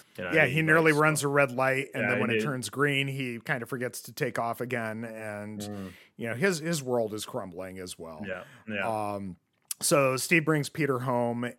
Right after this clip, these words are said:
Speaker 2: and he is so over Annie's bullshit at this point. Uh, they, you know, she's, she's racing at the car trying to tell him about all these things she's uncovered, and he's like,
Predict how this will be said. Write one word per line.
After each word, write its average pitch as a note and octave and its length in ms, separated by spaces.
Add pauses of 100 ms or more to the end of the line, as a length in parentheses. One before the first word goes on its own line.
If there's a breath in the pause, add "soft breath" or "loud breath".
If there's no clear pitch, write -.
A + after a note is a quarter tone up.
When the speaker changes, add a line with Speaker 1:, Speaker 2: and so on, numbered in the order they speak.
Speaker 2:
and A2+ 840 (100)
he - 400
is G#2+ 140
so - 580
over F#2 320
Annie's F#2+ 320
bullshit F2+ 480
at F2+ 140
this F#2+ 120
point. F2 420 (400 soft breath)
Uh, G2+ 300
they, B2 200
you A#2+ 400
know, G#2+ 180
she's, C3+ 520 (260 soft breath)
she's G3 340
racing D#3+ 500
at D#3 120
the B2+ 80
car C#3+ 320
trying D3 280
to B2 80
tell C#3 240
him C3+ 80
about A#2+ 240
all D3+ 280
these D3+ 220
things D#3 240
she's D3+ 240
uncovered, C3 680
and C3 180
he's D3+ 240
like, B2 300